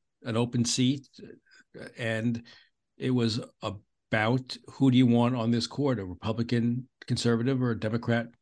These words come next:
liberal? And the Democrat liberal won in Wisconsin by, I believe it was eleven percentage points. And at issue in the campaign for this elected judge was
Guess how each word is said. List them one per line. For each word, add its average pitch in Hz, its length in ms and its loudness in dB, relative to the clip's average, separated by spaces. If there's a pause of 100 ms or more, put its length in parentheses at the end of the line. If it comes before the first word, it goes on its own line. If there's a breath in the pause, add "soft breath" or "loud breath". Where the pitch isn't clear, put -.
(160)
liberal? 117 400 0
And 123 380 0 (360 soft breath)
the 113 60 -4
Democrat 131 480 4
liberal 120 420 0
won 127 400 2 (140)
in 117 220 -2
Wisconsin 120 540 0
by, 117 320 -2 (360)
I 113 60 -6
believe 127 240 4
it 131 40 0
was 113 140 0
eleven 123 680 2 (440)
percentage 127 520 -2
points. - 500 -14 (460)
And 117 440 0 (880)
at 120 240 0
issue 135 540 2 (320)
in 127 380 4
the 120 300 -2
campaign 127 920 0 (160)
for 120 180 -2
this 117 180 0
elected 113 440 0
judge 110 520 -4 (600 soft breath)
was 117 640 2